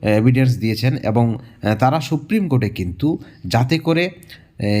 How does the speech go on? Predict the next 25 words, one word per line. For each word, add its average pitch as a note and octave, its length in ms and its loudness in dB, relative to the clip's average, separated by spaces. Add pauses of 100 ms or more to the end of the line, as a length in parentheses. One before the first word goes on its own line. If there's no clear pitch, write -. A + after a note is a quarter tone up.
(160)
এই G#3 260 2
মামলাটির A2 640 0
প্রথম D3 520 0
দিকে B2 380 -4
শুনানি A2 420 0
হয় G#2 340 0
তার G#2+ 160 0
আর্জি F2 400 -2
জানিয়েছেন। D2 500 -4 (180)
ঠিক C4 220 2
অপরদিকে F3+ 720 -2 (260)
রাজ্যের B2+ 440 2
আইনজীবী F#2+ 640 -2
অভিষেক D3+ 580 2
মনু G#2+ 320 2
সিংভি A#2 360 2
বলছেন F#2 560 -4 (340)
যে D3 80 4
অত্যন্ত F#3+ 460 -2
একটা F#3+ 200 -2
জটিল D3 500 0 (100)
পরিস্থিতি C#3 520 0
রয়েছে C3 400 4
এই B2 280 4
মামলায়, C#2 400 -2